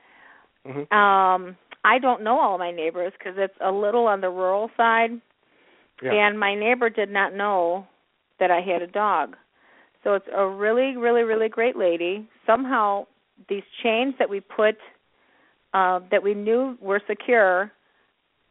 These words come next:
Speaker 2: got loose. And
Speaker 1: Hmm.
Speaker 2: so he had three chains that were connected. Two of them got loose. And he was dragging probably forty feet of chain with him.
Speaker 1: Oh, boy.
Speaker 2: Number one. And she, the woman that found him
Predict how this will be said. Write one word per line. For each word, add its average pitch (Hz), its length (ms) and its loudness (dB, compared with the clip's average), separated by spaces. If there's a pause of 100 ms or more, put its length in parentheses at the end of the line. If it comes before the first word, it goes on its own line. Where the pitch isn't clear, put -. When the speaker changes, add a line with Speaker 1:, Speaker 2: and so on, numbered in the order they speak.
(220)
Speaker 2:
got 208 240 2
loose. 202 240 -4 (880)
And 160 180 0
Speaker 1:
Hmm. 113 40 -12
Speaker 2:
so 226 100 -2
he 226 80 -2
had 196 100 -8
three 269 240 -6
chains 202 380 -4
that 175 80 -4
were 202 80 -6
connected. 180 640 -6
Two - 140 0
of 254 80 2
them 285 160 -4
got 214 200 0
loose. 170 220 -4 (720)
And 208 160 4
he 277 80 4
was 269 180 -2
dragging 240 480 2
probably 202 460 -6 (180)
forty 233 280 -4 (120)
feet 214 140 -8
of 185 120 -12
chain 185 280 -10
with 147 160 -16
him. - 240 -18 (920)
Speaker 1:
Oh, 151 80 -16
boy. 113 320 -14 (600)
Speaker 2:
Number 185 300 -4
one. 180 360 -4 (180)
And 196 300 0 (100)
she, 190 140 -8
the 208 140 -4
woman 254 380 -2
that 233 200 2
found 220 240 -2
him 196 160 -8